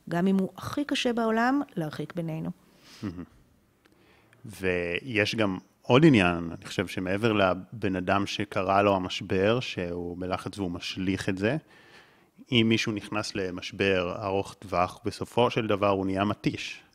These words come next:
Speaker 2: בהתחלה מאוד מאוד תומכים,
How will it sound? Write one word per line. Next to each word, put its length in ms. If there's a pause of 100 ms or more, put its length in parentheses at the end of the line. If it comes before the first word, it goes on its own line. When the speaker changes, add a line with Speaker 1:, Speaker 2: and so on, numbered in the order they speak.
(220)
Speaker 2:
בהתחלה 640 (480)
מאוד 240
מאוד 260
תומכים, 520